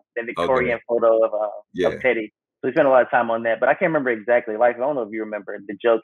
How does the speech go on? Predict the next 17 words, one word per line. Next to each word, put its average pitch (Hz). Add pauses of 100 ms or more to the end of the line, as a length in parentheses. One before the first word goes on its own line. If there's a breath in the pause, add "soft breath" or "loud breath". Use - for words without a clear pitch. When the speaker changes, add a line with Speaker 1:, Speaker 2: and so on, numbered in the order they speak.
Speaker 1:
that, 104 (540)
uh, 101 (800)
it 143
was 147
like, 156
I 170
don't 202
know, 139
something 170
super 104
subtle. 104
I 104
can't 120
remember 104
right 101
now, 98
but, 101